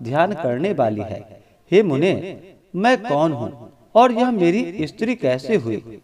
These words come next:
तथा मैंने कौन सा धर्म किया? और हे मुने, इस शोभनांगी मेरी स्त्री ने क्या किया है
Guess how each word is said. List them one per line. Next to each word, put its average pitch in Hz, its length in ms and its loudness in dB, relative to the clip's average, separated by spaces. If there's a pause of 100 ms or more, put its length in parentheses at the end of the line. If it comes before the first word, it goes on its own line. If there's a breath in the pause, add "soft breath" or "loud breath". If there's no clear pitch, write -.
(140)
तथा 139 760 -2
मैंने 240 280 4
कौन 185 300 2
सा - 200 4
धर्म 143 320 -2
किया? 107 300 -6 (560)
और 196 180 8
हे 151 180 0
मुने, 165 500 -2 (260)
इस 226 200 -2 (380)
शोभनांगी 226 720 2
मेरी 156 560 0
स्त्री 214 300 0
ने 214 180 -2
क्या 160 260 0
किया 127 300 -2
है 107 180 -8